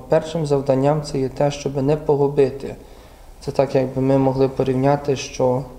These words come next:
Господь нам дає цих десять талантів і каже: «Не загуби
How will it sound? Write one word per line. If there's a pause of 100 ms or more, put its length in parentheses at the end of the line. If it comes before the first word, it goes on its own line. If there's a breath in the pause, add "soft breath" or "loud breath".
(120)
Господь
нам
дає
цих
десять
талантів (880 loud breath)
і
каже:
«Не
загуби